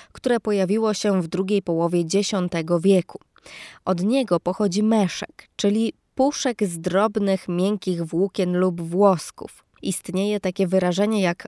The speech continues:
opowieści z mchu i paproci. Występuje też w wersji z historią, bajką, legendą o mchu i paproci. Jest to negatywne określenie czegoś, co uważamy za nieprawdopodobne lub kłamliwe.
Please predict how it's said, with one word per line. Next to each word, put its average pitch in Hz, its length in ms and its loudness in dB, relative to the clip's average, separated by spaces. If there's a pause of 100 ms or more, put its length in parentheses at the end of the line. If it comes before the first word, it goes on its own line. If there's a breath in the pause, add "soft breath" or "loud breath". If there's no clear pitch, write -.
opowieści 196 720 0
z 185 60 -2
mchu 196 440 0
i 220 100 -4
paproci. 208 760 0 (580 loud breath)
Występuje 208 640 -2
też 220 200 -4
w 185 140 -4
wersji 196 540 -2
z 160 260 -4
historią, 196 760 0
bajką, 180 580 0
legendą 185 760 2
o 175 140 0
mchu 175 400 0
i 180 120 -6
paproci. - 640 -2 (220)
Jest - 340 -4
to 240 220 0
negatywne 226 600 2
określenie 185 600 -2
czegoś, 233 360 -4
co - 200 -2
uważamy 196 480 0
za 185 200 0
nieprawdopodobne 208 1040 0
lub 214 220 -2
kłamliwe. 226 640 0